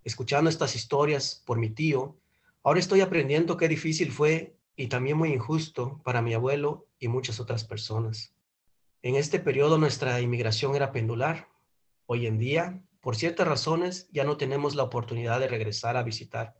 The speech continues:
nuestros lugares de origen. La agricultura y mi trabajo en este sector, para mí es una oportunidad para regresar a mi comunidad zapoteca. Las instituciones han desfavorecido el sistema agrícola de los pueblos y causan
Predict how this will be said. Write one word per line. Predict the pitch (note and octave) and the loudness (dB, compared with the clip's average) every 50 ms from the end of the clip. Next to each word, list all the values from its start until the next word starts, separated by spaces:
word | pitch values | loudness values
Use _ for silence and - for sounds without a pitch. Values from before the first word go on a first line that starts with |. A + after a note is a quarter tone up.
| _ | _
nuestros | A#2 A2+ A2 A2 A#2+ A2+ A2 A2+ | -4 -4 -4 -2 -4 -4 -4 -4
lugares | A2+ A2+ A2 A#2 A#2 A#2+ A2 A2+ | -4 -4 -2 -2 -2 -2 -4 -4
de | A#2 | -4
origen. | G#2+ A2 B2+ C#3+ - - - - _ _ _ _ _ _ _ _ | -4 -2 -4 -4 -8 -12 -16 -18 _ _ _ _ _ _ _ _
La | - B2+ | -2 -2
agricultura | B2+ B2+ C3 B2 - C#3+ C3+ C#3 - D#3 D#3+ F#3 F3 | 0 0 -2 -2 -2 -2 -2 0 0 2 4 6 6
y | D#3+ | 6
mi | D3+ - - | 4 2 2
trabajo | - B2+ A#2+ B2 C3+ D3 D#3+ D#3 - D3 | 0 0 4 4 4 4 4 2 0 -2
en | A#2+ B2 | -2 -2
este | B2 B2 - - | -2 -4 -6 -6
sector, | - B2 A2 - - C#3 C#3+ D#3 D#3+ - _ _ _ _ _ _ _ _ _ _ _ _ _ _ _ _ _ _ | -6 -8 -8 -4 -2 0 0 0 -2 -6 _ _ _ _ _ _ _ _ _ _ _ _ _ _ _ _ _ _
para | C#3+ C#3 C#3+ | 0 2 2
mí | D3 D#3+ | 4 2
es | F#3 F3+ - | 2 2 4
una | G3 G3+ | 4 4
oportunidad | F#3+ F#3+ E3 D3 A#2+ C#3+ C#3+ C#3 C#3 C3 C3+ C#3+ D#3 F3 F3 E3 - - _ _ _ _ _ _ _ _ | 4 4 2 0 2 0 0 0 2 4 6 6 6 6 6 2 -6 -16 _ _ _ _ _ _ _ _
para | _ D3+ C3+ C3 | _ 2 2 2
regresar | B2 B2+ A#2+ A#2 A2+ G#2+ - D3+ D#3 | 2 0 -2 -2 -2 -2 0 0 2
a | D#3 | 2
mi | D3 C#3+ C3+ | 0 0 -2
comunidad | C#3+ C3 B2 A#2 A2+ A#2 B2 B2+ B2 | -4 -4 -4 -4 -2 -2 -2 -4 -4
zapoteca. | - A#2+ A#2 A#2 A2 A2 C3+ C#3+ C#3+ - - C3 B2+ B2 - _ _ _ _ _ _ _ _ _ _ _ _ _ _ _ | -4 -6 -6 -6 -6 -4 -4 -4 -4 -6 -10 -14 -14 -14 -18 _ _ _ _ _ _ _ _ _ _ _ _ _ _ _
Las | _ C#3+ D3 D3 - | _ 0 2 2 2
instituciones | D#3+ C#3+ A#2+ - - - B2+ - - E3+ F#3 G3 F#3 F3+ F#3 F#3 F#3 - - - - _ | -2 -4 -6 -6 -8 -8 -6 0 4 6 6 6 6 6 4 2 0 -4 -6 -10 -10 _
han | - D#3+ F#3+ | 0 2 4
desfavorecido | G#3+ G#3 - D#3+ D#3 - D3 C3+ C3 B2+ B2+ A2 - - E3+ F3 | 4 2 2 -2 2 4 4 4 4 2 0 -2 2 2 4 4
el | E3 | 4
sistema | - - - - - D3 D#3 D#3 D3 | 2 0 -2 0 2 4 4 4 4
agrícola | B2+ B2+ C#3+ C#3+ C#3+ E3 D3+ C3+ | 4 2 0 0 2 2 4 4
de | B2+ A2+ | 4 2
los | A2 A2 A2 - | 2 0 -2 -4
pueblos | - - B2 B2+ C3 B2+ B2+ A#2+ A#2 - - - - _ _ _ _ _ _ _ | -2 0 2 2 2 2 0 -2 -6 -8 -12 -16 -20 _ _ _ _ _ _ _
y | - B2 | -10 -4
causan | - C#3 C3+ C#3+ D3+ D3+ - E3 D#3 D#3 D#3 - | 2 4 4 4 4 6 4 4 4 4 0 -4